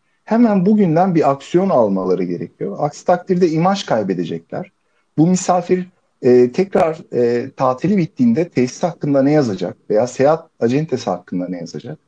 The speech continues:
E, ben bu noktada şu öneride bulunmak istiyorum. Hemen bugünden, e, rezervasyonunu iptal etme, ertele demek yerine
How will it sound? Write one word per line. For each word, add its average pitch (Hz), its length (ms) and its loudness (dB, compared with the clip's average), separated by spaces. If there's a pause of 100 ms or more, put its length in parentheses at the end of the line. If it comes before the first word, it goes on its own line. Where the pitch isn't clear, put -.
(500)
E, 107 380 0
ben 196 260 2
bu 220 80 4
noktada 208 400 2
şu 226 200 -2
öneride 123 400 2
bulunmak 95 360 -4
istiyorum. 151 420 -8 (300)
Hemen 208 420 -2
bugünden, 196 560 2
e, 123 40 4
rezervasyonunu 170 920 2
iptal 202 420 0
etme, 208 340 0
ertele 160 500 2
demek 151 380 0
yerine 90 340 -2